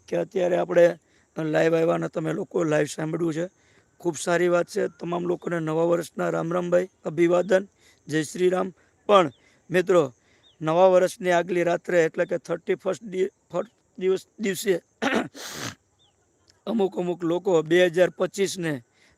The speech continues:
યાદગાર રાખવા માટે થઈને જે કાંડ કરેલા છે એ લોકો માટે આપણે આ વીડિયોમાં લાઈવ આવ્યા છે અને લાઈવ બનાવ્યો છે. બરાબર? તો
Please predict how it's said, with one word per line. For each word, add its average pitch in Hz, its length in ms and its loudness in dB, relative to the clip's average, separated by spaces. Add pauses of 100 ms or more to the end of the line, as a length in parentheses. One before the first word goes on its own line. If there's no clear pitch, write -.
યાદગાર 175 480 2
રાખવા 180 340 0
માટે 170 280 -2
થઈને 170 300 -4
જે 165 140 -6
કાંડ 196 320 -4
કરેલા 180 420 0
છે 170 280 0 (440)
એ 196 100 2
લોકો 190 280 0
માટે 180 300 -2
આપણે 165 240 -2
આ 160 40 0
વીડિયોમાં 165 500 0
લાઈવ 165 220 4
આવ્યા 185 220 8
છે 151 200 -6 (440)
અને 165 180 -4
લાઈવ 165 240 4
બનાવ્યો 170 440 2
છે. 214 160 -10 (240)
બરાબર? 190 360 0 (640)
તો 175 400 2